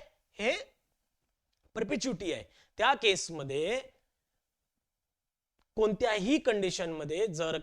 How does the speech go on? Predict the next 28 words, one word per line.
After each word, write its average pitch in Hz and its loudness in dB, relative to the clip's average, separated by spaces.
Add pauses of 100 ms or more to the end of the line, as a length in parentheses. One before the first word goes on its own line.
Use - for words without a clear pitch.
का 226 2
एखादा 170 -4
मेंबर 143 -6 (420)
रिझाइन 165 2
करत 180 -2
असेल 160 -6
किंवा 156 -6
त्याची 151 -10
व्हॅकन्सी 233 -6
होत, 175 -2 (100)
तयार 147 -2
होत 135 -10
असेल 208 -4 (420)
तर 208 2
काम 170 0
थांबणार 143 -8
नाही, 143 -6 (200)
बाकी 160 -6
मेंबर 151 -6 (140)
as 156 -4
usual 151 -10
काम 147 -10
करत 143 -12
राहील, 143 -10 (440)
म्हणून 170 -6
ऑप्शन 151 -8
सी 143 -8
करेक्ट. 120 -14